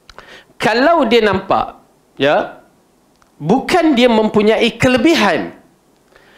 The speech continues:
Bila seseorang itu nampak, bukan maksudnya, oh, dia mempunyai kelebihan, six sense, seven sense, apa semua tu. Tak. Tetapi dia adalah orang yang sakit,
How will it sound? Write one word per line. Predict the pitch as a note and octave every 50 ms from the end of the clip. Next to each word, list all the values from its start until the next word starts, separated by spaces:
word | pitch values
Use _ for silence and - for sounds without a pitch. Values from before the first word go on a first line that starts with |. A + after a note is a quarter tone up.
| - _ -
Bila | C#3+ C#3+ G#3+ C4 C#4 F4+ F#4 -
seseorang | - C#4 B3 A#3 - A3 F#3+ A3+ A3+ G#3 F#3
itu | G#3 G3+ -
nampak, | G3+ G3+ G#3+ C#4+ E4 - - D#3+ C#3+ C3+ C3+ - - - C#3
bukan | C3 C3+ F#3+ A3+ G#3 - - D#4+ C4
maksudnya, | A#3+ A3 F#3+ G3 - - G3 G#3+ B3 A3
oh, | G3+ B3 B3+ A3+ G#3+
dia | F3 A3 A#3+
mempunyai | A3+ A#3+ A3 G3 A#3 A3+ A3 G#3 G#3+
kelebihan, | - G#3+ G#3+ A3 G#3 G3+ A#3+ A#3 G#3 G3
six | - - D4 - - -
sense, | - - B3 A#3+ A3+ G3 F#3 -
seven | - G#3 A3 B3 B3+
sense, | B3 B3 - B3 A#3 A3+ G#3+
apa | G#3 G#3 G#3 A3
semua | G3+ - G3 G#3 G#3
tu. | G#3 - E3
Tak. | D#3+ - D4 B3 F#3 - - - - - - - - _ _ - - - - - - - -
Tetapi | F#3+ F#3+ G3 A3 A3 - D4+ C4 A3
dia | F3+ F3+ A#3+ D4+ F4 - -
adalah | A3 A3 A3+ A#3 A#3 A#3+ A#3 -
orang | F3+ G#3+ A#3 B3+ B3 A#3+ A3+ A3+
yang | A#3 A#3+ A3+
sakit, | A3 - - A3+ G3+ - - D4 A#3+ - - - - - - -